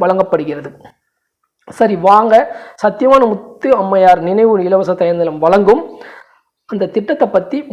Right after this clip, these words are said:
முழுமையா தெரிஞ்சுக்குவோம். அதாவது இலவசமா வழங்கும் இந்த தையல் இயந்திரத்தை யாரெல்லாம் விண்ணப்பித்து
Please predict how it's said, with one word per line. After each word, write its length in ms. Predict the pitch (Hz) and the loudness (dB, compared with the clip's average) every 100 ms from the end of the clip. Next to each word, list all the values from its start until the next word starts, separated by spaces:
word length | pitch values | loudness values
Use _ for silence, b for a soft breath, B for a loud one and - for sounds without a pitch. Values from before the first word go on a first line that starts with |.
| 202 | -4
முழுமையா 380 | 262 302 233 277 | -2 2 2 2
தெரிஞ்சுக்குவோம். 500 | 190 170 156 156 - - B B 403 | 0 -6 -8 -10 -14 -16 B B 0
அதாவது 300 | 220 233 214 196 | 2 2 0 -2
இலவசமா 380 | 220 262 262 285 220 | 0 0 0 -2 -2
வழங்கும் 200 | 220 196 | -2 -6
இந்த 120 | 185 | -4
தையல் 220 | 175 208 220 | -4 -2 -2
இயந்திரத்தை 440 | 190 160 - 151 196 233 B B B B _ _ _ _ _ _ _ 254 | -2 -6 -6 -6 -6 -10 B B B B _ _ _ _ _ _ _ -4
யாரெல்லாம் 520 | 170 196 208 208 214 208 | 2 2 4 2 0 -2
விண்ணப்பித்து 480 | 185 190 190 - | -4 -6 -6 -10